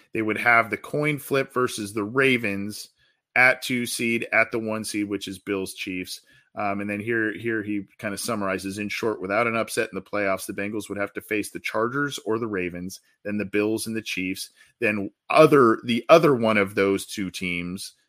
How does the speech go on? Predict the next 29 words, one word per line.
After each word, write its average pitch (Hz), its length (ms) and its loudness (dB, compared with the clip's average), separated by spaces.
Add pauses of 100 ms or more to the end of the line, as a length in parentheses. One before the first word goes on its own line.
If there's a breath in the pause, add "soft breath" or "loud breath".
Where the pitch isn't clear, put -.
depending 104 400 -4
on 101 160 -2
who 104 180 -4
gets 98 260 -2
the 92 100 -2
one 113 260 -2
seed. 80 400 -6
They 87 100 0
could 92 220 -8
then 101 220 2
host 104 400 -4
Buffalo 110 500 2
in 95 160 -4
round 95 300 -4
two 131 240 -2
or 90 320 -6
go 127 320 2
to 110 260 -4
either 98 240 0
Buffalo 98 560 -2
or 87 140 -8
Kansas 104 420 -8
City 98 260 -2
for 87 280 -2
a 85 60 -2
road 85 300 -4
game." 71 220 -14 (120)
Holy 131 600 2 (500 soft breath)
moly, 110 720 2